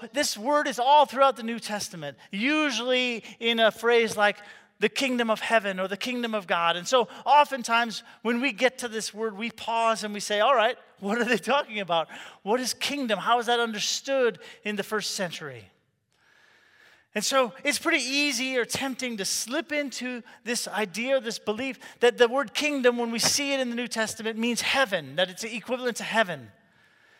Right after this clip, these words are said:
But that's really not how theologians see it.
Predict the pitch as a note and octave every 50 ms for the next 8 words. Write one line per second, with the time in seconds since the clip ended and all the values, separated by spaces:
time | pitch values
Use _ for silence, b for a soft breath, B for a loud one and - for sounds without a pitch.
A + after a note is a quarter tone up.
0 | b b b b b - B3+ C4+ C#4 B3+ - A#3 C4 C4 B3+ A#3 F3+ b b b
1 | b _ G#3 A#3 A#3 B3 C4 B3+ - - - G#3 G3+ G3 G3+ G#3 G3+ F3 - _
2 | _ _ _ _ _ _ - A#3+ A#3 A#3 A3 G#3+ G#3 F#3+ E3 F#3 F3+ D#3 - -
3 | - - F3+ F3+ G#3+ G#3 -